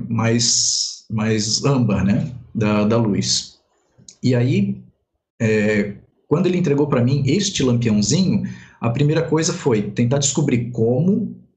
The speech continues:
colocar o led lá dentro, né, fazer o circuito dele funcionar e deixar o, o fio dele o mais discreto possível,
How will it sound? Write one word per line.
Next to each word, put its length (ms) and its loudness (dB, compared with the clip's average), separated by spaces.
colocar 400 0
o 80 0
led 240 0
lá 100 2
dentro, 360 0
né, 120 2
fazer 480 0
o 120 -2
circuito 680 0
dele 220 2
funcionar 840 0
e 160 2
deixar 640 0
o, 480 0
o 40 4
fio 400 0
dele 340 2
o 80 2
mais 300 2
discreto 580 0
possível, 640 -2